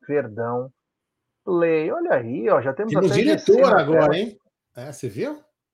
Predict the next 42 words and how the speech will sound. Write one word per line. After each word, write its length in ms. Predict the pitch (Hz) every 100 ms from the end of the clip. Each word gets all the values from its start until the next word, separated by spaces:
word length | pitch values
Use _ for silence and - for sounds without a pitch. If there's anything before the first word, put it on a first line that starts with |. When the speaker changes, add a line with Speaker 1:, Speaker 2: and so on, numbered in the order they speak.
| _ -
Speaker 2:
O 60 |
Amit 340 | 135 135 - 214
tá 120 | 226
dando 180 | 110 139
um 80 |
Speaker 1:
É. 100 | 107
Speaker 2:
passo, 440 | 110 180 - 151 120
né? 180 | 156 117 127 156
É. 60 | 135 _ _
Temos 240 | - 147 135
diretor. 440 | 160 240 - 143
Speaker 1:
É, 1080 | - 120 127 139 147 160 175 165 131 110 98 107
isso 180 | - 320
aí, 260 | 311 131
ó. 220 | 135 107 107 - _ -
Speaker 2:
Agora 180 | 151 165
eu 60 |
vou 80 | 156
Speaker 1:
Scarpa 0 |
Speaker 2:
ficar 0 |
Speaker 1:
na 140 | 135 -
Speaker 2:
com 80 |
as 100 | 170
mãos 200 | 165 180
Speaker 1:
P 60 | 170
L. 60 | 170
Speaker 2:
abanando, 380 | 160 160 143
ó. 180 | 135 113 - _ _ _ _
Ó. 200 | 135 139 - -
Speaker 1:
Borja 500 | 113 127 170 143 143
no 140 | 147
River 360 | 123 127 113 113
Plate, 480 | 131 160 170 151 -
voada, 340 | 113 131 147 143
ah, 120 | 127 117
não, 280 | 117 - 127
essa 240 | 156 165
foi 160 | - 165
a 20 |
pior, 380 | 160 123 110 110
né, 180 | 120 117
cara? 140 | -